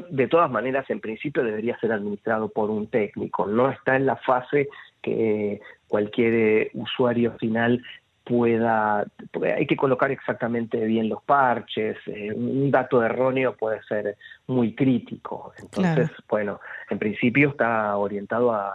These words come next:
Speaker 1: los profesionales de la salud.
Speaker 2: Y ni hablar de interpretar esos datos. Ahí, por supuesto, hace falta un profesional.
Speaker 1: Siempre, claro, claro, desde ya.
Speaker 2: No como cuando uno recibe los resultados de un análisis y saca sus propias conclusiones, ¿no?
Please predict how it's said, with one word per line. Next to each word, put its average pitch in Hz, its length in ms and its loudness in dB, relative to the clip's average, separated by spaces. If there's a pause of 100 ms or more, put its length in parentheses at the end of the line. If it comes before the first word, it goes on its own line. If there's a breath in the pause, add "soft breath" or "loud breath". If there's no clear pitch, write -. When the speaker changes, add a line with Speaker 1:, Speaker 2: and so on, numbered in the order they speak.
Speaker 1:
los 101 100 -10
profesionales 104 600 -6
de 101 80 -8
la 101 160 -6
salud. 101 300 -6 (360)
Speaker 2:
Y 202 60 6
ni 190 160 8
hablar 196 320 6
de 208 80 4
interpretar 185 600 4
esos 170 220 4
datos. 160 320 4
Ahí, 160 140 4
por 175 160 4
supuesto, 190 400 4
hace 180 160 4
falta 170 220 0
un 175 80 4
profesional. 165 680 2 (420 soft breath)
Speaker 1:
Siempre, 113 520 0 (140)
claro, 113 260 0 (160)
claro, 107 260 0
desde 110 340 0
ya. - 200 -4 (520 loud breath)
Speaker 2:
No 202 140 2
como 180 220 4
cuando 180 280 6
uno 185 280 8
recibe 180 500 6
los 170 160 4
resultados 185 540 4
de 185 60 2
un 175 100 6
análisis 180 560 4
y 185 40 2
saca 170 280 4
sus 170 120 0
propias 185 300 2
conclusiones, 180 720 4
¿no? 180 100 2